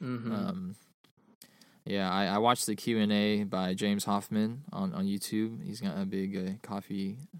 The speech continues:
Speaker 2: uh, not personality, but coffee guy.
Speaker 1: Yeah.
Speaker 2: Um, and it was, the Q and A was all about home,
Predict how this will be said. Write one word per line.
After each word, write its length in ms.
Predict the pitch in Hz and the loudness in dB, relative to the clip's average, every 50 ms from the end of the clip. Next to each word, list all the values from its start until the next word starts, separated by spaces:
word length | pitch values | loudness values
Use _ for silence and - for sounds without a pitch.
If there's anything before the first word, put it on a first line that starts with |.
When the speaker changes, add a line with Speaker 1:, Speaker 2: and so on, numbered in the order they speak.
| - _ _ _ - - _ _ _ _ - | -18 _ _ _ -20 -20 _ _ _ _ -14
Speaker 2:
uh, 80 | - - | -12 -8
not 180 | - - 92 - | -8 -8 -8 -6
personality, 600 | - 98 92 - - 98 92 92 95 95 98 98 | -6 -6 -6 -4 -4 -4 -2 -2 -2 -2 -2 -2
but 100 | 92 95 98 | -4 -2 0
coffee 420 | 117 110 98 - 104 98 98 98 - - | 2 2 2 2 0 -2 -2 -2 -4 -4
guy. 360 | 110 98 98 101 101 101 101 - - | -2 0 2 2 2 0 -2 -4 -2
Speaker 1:
Yeah. 320 | 127 123 120 117 113 120 - - - - - - | 0 2 2 2 -2 -6 -10 -14 -20 -16 -6 0
Speaker 2:
Um, 460 | 101 104 104 98 98 95 92 98 107 - _ _ _ _ _ _ _ - - _ _ - _ - | 2 4 4 4 2 0 -4 -6 -10 -14 _ _ _ _ _ _ _ -20 -20 _ _ -18 _ -2
and 260 | 110 107 110 107 104 110 | 2 4 4 4 6 6
it 40 | |
was, 100 | 113 107 101 | 4 4 4
the 320 | - - 113 107 107 104 101 | 0 -2 0 2 2 2 2
Q 180 | - 151 139 | 2 2 2
and 80 | 123 120 | 4 4
A 100 | 117 110 | 4 4
was 120 | 104 101 104 | 4 2 2
all 220 | - 104 110 110 | 4 4 4 6
about 260 | 107 104 101 90 - | 6 4 4 2 4
home, 400 | 110 107 110 117 120 123 131 - | 4 2 2 2 0 -2 -4 -8